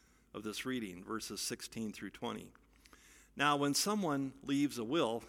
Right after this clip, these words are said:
we, we've all heard of wills. We all probably have wills, right? If not, we should have them. Um, but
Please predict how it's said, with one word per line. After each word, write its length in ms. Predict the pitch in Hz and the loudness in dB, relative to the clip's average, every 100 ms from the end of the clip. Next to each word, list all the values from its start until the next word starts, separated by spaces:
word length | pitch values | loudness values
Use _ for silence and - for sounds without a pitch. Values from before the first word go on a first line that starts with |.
| - | -6
we, 160 | 147 139 - 120 | -2 -2 -4 -4
we've 200 | 147 147 | -2 4
all 340 | 180 135 120 - | 4 4 2 0
heard 160 | 147 127 | 2 2
of 120 | 120 | 4
wills. 420 | 156 123 127 - | 4 6 2 -2
We 100 | 123 | 0
all 180 | 139 139 | 2 2
probably 440 | 151 143 135 127 | 0 -2 -2 -2
have 260 | 151 175 113 | 0 0 0
wills, 340 | 107 98 104 | -2 -2 -4
right? 320 | 110 123 170 - - - - - | -2 -2 -2 -10 -20 -20 -20 -4
If 200 | 123 - | -4 2
not, 320 | 135 151 - | 4 4 2
we 100 | 135 | -4
should 200 | - 170 | 0 0
have 240 | 131 113 92 | 2 0 0
them. 240 | 113 160 - - - - - | -4 -4 -10 -20 -20 -20 -6
Um, 380 | 117 113 107 - - | -2 -2 -2 -8 -8
but 160 | 139 | -4